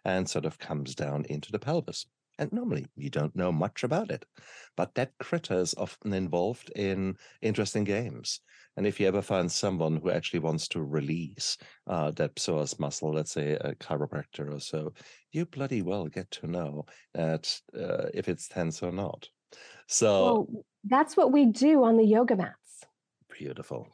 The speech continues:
Speaker 2: Now, there is a nine-minute, um, activity that we could do that actually does release the psoas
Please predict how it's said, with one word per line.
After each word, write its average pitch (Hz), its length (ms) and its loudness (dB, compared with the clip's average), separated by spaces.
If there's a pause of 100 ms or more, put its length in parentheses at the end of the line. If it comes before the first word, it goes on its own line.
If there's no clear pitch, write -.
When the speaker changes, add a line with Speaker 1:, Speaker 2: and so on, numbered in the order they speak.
(240)
Speaker 2:
Now, 226 220 6
there 294 280 6
is 247 200 4
a 220 80 8
nine-minute, 214 1200 6 (640)
um, 180 460 2 (520)
activity 196 600 6
that 175 160 4
we 185 140 8
could 190 180 2
do 196 220 4
that 165 180 2
actually 190 460 4
does 185 280 2
release 170 320 2
the 180 120 2
psoas - 640 -2